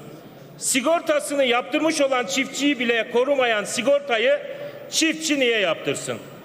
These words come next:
Sigorta yaptıranı korursan sigorta yaptırmayan çiftçi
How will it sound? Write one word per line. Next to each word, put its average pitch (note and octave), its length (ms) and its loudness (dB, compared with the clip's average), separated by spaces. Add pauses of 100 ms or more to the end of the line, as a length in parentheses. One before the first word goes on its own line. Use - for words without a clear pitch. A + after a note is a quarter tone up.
(400)
Sigorta D#4 560 2
yaptıranı D4 800 2 (600)
korursan D4+ 580 2 (1080)
sigorta D4+ 540 2
yaptırmayan B3 580 2
çiftçi D4 680 0